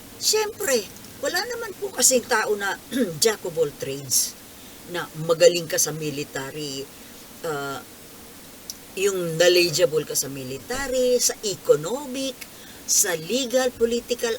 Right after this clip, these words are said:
aspects. Wala nam-, wala naman po sigurong ganun. Kagaya si Gloria Arroyo, yung sabi na, economist. Oh, yung specialty niya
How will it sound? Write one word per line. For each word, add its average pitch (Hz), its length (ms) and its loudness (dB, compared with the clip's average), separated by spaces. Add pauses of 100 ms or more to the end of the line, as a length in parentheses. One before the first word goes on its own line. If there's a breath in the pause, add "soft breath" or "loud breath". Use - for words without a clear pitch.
aspects. - 800 0 (1400)
Wala 392 240 -2
nam-, 370 200 -6 (520)
wala 453 240 4
naman 202 200 0
po 180 120 -6
sigurong 170 440 -2
ganun. 175 280 -2 (640)
Kagaya 311 320 -2
si - 160 0
Gloria 233 440 8
Arroyo, 156 440 4
yung 175 160 -2 (240)
sabi 160 480 -2
na, 147 160 -6 (1040)
economist. 240 880 2 (1400)
Oh, 480 120 0 (360)
yung 370 240 4
specialty 294 800 4
niya 143 240 -4